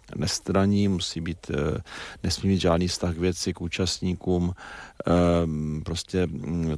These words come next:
to je jeden z takových těch zásadních, eh, komponent, eh, spravedlivého procesu. Nikdo nesmí být, eh, jak se říká, soudcem ve své vlastní věci a, a i ve věci, na které by mohl mít nějaký vlastní zájem. Takže, mm,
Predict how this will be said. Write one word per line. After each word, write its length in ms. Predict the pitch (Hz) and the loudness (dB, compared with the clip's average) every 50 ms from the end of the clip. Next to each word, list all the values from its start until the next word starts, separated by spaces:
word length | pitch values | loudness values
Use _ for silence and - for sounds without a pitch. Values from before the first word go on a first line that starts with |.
| - - | -4 -2
to 140 | - 82 82 | 0 0 2
je 460 | 85 85 87 87 87 85 85 82 80 80 82 | 2 2 2 2 2 2 2 0 0 -2 -4
jeden 240 | 80 78 80 82 78 | -4 -4 -4 -4 -4
z 20 | |
takových 240 | 85 85 85 80 78 | -6 -8 -8 -8 -6
těch 180 | - 85 85 80 | -4 -4 -2 0
zásadních, 800 | 87 85 82 90 - - - 98 85 90 92 92 87 - - - | 0 0 0 0 0 0 -2 -2 0 0 0 -2 -2 -2 -4 -2
eh, 960 | 85 82 82 82 82 80 73 - - - - - - - - - - - - - | -2 0 0 0 0 0 -2 -4 -6 -8 -8 -8 -8 -10 -10 -10 -10 -10 -8 -4
komponent, 720 | - 90 90 87 82 - 92 90 87 87 87 85 82 - 87 | -2 0 0 0 2 2 2 4 4 2 2 0 -2 -2 -2
eh, 200 | 82 78 76 78 | 0 0 0 -2
spravedlivého 720 | - - - 71 80 80 80 82 85 85 85 85 73 - | -4 -4 -4 -2 -2 -2 0 0 0 0 2 0 0 -2
procesu. 720 | - - 71 71 - - 101 95 - - 104 101 98 98 92 - - - - - - - | -4 -4 -6 -4 -4 -4 -4 -2 -2 0 2 4 4 2 2 -2 -8 -16 -18 -18 -12 -6
Nikdo 280 | 85 87 87 82 92 90 | -2 -2 0 2 2 2
nesmí 340 | 87 85 - - 101 98 95 | 2 2 0 0 0 0 0
být, 380 | 90 101 95 - - - - - | 0 0 -2 -4 -6 -10 -8 -8
eh, 40 | - - - - - - - - | -8 -8 -8 -10 -10 -10 -10 -12
jak 140 | - - - | -12 -12 -10
se 100 | - - | -10 -8
říká, 220 | 85 - - 85 | -6 -2 0 0
soudcem 400 | 92 - 90 87 87 - 98 92 | 0 0 -2 -4 -2 0 0 0
ve 60 | 90 90 | 2 0
své 200 | - - 101 90 | 2 2 2 4
vlastní 360 | 90 90 87 - - 92 87 | 4 2 0 -2 -4 -2 0
věci 480 | 85 90 87 - - - 104 104 98 | 0 0 0 0 0 0 2 4 4
a, 100 | 98 95 - - - - - - - _ _ - - | 2 0 -2 -4 -12 -20 -20 -20 -20 _ _ -12 -6
a 100 | - 131 - - _ _ | -4 -4 -4 -4 _ _
i 100 | - 113 | 0 0
ve 100 | 104 98 | 2 2
věci, 320 | 90 101 98 90 - - 101 | 2 0 0 0 -2 -2 -4
na 100 | 87 90 | -4 -4
které 360 | - - 92 92 92 90 87 | -6 -6 -4 -2 -2 -2 -2
by 100 | 87 90 | -2 -2
mohl 240 | 85 85 85 87 87 | -2 -2 -2 -2 -2
mít 120 | 92 87 | -2 -2
nějaký 300 | 90 87 87 90 - 104 | -2 -4 -4 -4 -4 -4
vlastní 420 | 87 85 82 - - - 101 98 | -4 -4 -4 -4 -6 -4 -4 -4
zájem. 600 | 87 82 85 78 80 87 90 95 95 98 98 95 92 - - - - - - _ _ | -2 0 0 0 2 2 2 2 2 2 0 -2 -4 -8 -16 -20 -20 -20 -20 _ _
Takže, 380 | - 92 82 78 85 95 95 87 | -8 -8 -6 -4 0 0 2 0
mm, 560 | 80 - 62 71 78 - - - - - - | 0 -2 -6 -10 -10 -10 -10 -10 -10 -10 -12